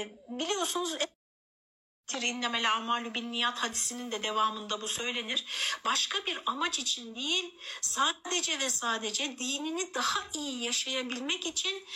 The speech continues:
e, bir yerden ayrılıp başka bir yere gitmek demek. Hicret ve muhacir de bu demek. Geçen de bir arkadaşım, e, göçmen kelimesinin ile muhacir kelimesi arasındaki farktan rahatsız olan bir,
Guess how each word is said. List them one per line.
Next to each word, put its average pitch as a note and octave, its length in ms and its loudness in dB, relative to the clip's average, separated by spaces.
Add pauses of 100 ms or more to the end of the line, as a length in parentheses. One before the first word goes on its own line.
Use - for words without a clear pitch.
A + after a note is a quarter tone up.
(320)
e, A3 280 0
bir E4 120 2
yerden C4+ 580 2
ayrılıp C4+ 520 0
başka C4 380 0
bir B3+ 120 2
yere A#3+ 520 0 (160)
gitmek A3+ 440 -4
demek. - 440 -10 (180)
Hicret F#3+ 400 -2
ve A3+ 80 0
muhacir C#4+ 640 2
de B3+ 140 -2
bu A3+ 120 -6
demek. E3+ 420 -4 (320)
Geçen F4+ 360 0
de F#4 120 -2
bir E4+ 80 0
arkadaşım, E4+ 680 0 (160)
e, A#3+ 480 2
göçmen D#4+ 540 0
kelimesinin C#4+ 800 0
ile C4 220 0
muhacir D4 600 2
kelimesi B3+ 480 0
arasındaki B3 540 0
farktan D#4 540 2
rahatsız D4 540 2
olan A3 360 2
bir, B3 280 0